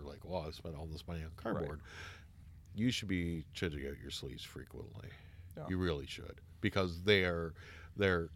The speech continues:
Speaker 1: part personal statement about who you are as a person,
Speaker 2: <laughs>
Speaker 1: right? 'Cause, well, you get to pick your favorite color, blah, blah, blah.
Speaker 2: <laughs> Yeah.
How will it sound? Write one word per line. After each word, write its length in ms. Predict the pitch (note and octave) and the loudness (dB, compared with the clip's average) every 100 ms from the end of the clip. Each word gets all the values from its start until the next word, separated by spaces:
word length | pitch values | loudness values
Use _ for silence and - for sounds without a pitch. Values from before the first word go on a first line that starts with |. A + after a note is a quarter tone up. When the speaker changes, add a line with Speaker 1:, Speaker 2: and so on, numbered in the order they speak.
| - - | -12 -4
Speaker 1:
part 200 | - A#2+ | 4 4
personal 340 | - A#2 - G2 | 6 2 4 4
statement 380 | - F#2+ F#2+ | 6 6 4
about 220 | F2+ F2 D#2+ | 4 4 4
who 140 | A2 | 4
you 200 | F#2+ F2 | 6 6
are 140 | E2 | 6
as 100 | D#2+ | 4
a 60 | D2 | 0
person, 580 | F2+ E2 D2 D2+ D#2 E2 | -2 -2 -2 -6 -2 0
Speaker 2:
<laughs> 20 | - | 4
Speaker 1:
right? 260 | E2 A2 | 8 10
'Cause, 140 | D3 B3+ | 12 12
well, 180 | D4+ | 12
you 80 | C#4+ | 12
get 140 | G3+ F3+ | 12 12
to 80 | |
pick 180 | - D3 | 12 12
your 80 | B2 | 12
favorite 240 | B2 A2+ - | 12 12 12
color, 280 | F#3+ E3 | 12 12
blah, 220 | C3+ B2 A2+ | 12 12 12
blah, 160 | G#2 | 12
blah. 260 | G2+ G2 F#2 | 12 12 12
Speaker 2:
<laughs> 40 | |
Yeah. 300 | - C#4 G3+ | 10 8 8